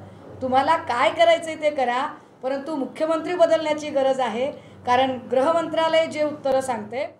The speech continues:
शिवसेना उद्धव बाळासाहेब ठाकरे पक्षाच्या वतीने या पत्रकार परिषदेत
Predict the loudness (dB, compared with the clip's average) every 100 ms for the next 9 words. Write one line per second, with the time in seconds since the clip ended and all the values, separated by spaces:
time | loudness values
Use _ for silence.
0 | -14 -6 -2 -2 0 0 0 -2 -2 0
1 | 0 0 -4 -4 -6 -10 -10 -8 -4 -4
2 | -6 -10 -12 -10 -10 -10 -8 -8 -8 -10
3 | -12 -14 -20 -20 -20 -20 -4 0 0 0
4 | -4 -2 -2 -2 -4 -4 -4 -2 -2